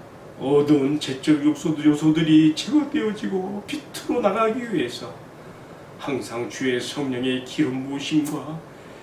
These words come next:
이 신앙의 등불이 활활 타오르는 은혜가 있게 하여 주시고, 이 말씀을 시청하는 모든 성도들 가운데 함께하여 주옵소서. 존귀하신 우리 주님 예수 그리스도의 이름을 받들어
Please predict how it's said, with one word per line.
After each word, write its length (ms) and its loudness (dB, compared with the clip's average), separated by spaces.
이 160 6
신앙의 480 6
등불이 300 4
활활 600 2
타오르는 800 0
은혜가 580 -4
있게 320 -6
하여 260 -6
주시고, 600 -12
이 160 0
말씀을 500 -4
시청하는 480 -4
모든 580 4
성도들 480 0
가운데 600 -6
함께하여 840 -6
주옵소서. 640 -10
존귀하신 880 -8
우리 180 -6
주님 300 -4
예수 340 -4
그리스도의 440 -4
이름을 340 -2
받들어 600 -4